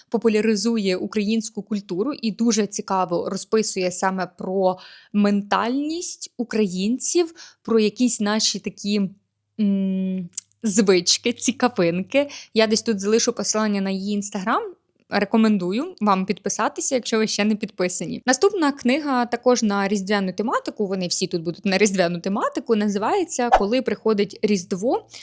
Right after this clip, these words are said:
Луїзи Мей Олкот. Я цю книгу прочитала у підписці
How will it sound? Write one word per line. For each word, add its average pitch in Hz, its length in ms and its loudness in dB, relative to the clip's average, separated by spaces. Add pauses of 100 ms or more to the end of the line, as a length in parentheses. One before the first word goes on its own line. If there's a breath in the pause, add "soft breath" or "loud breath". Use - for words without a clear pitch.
(200 loud breath)
Луїзи 226 540 2
Мей 208 400 0 (120)
Олкот. 202 600 0 (460 loud breath)
Я 320 120 4
цю - 160 -2
книгу 277 540 0
прочитала 233 1080 2 (280)
у 220 220 0
підписці 214 920 0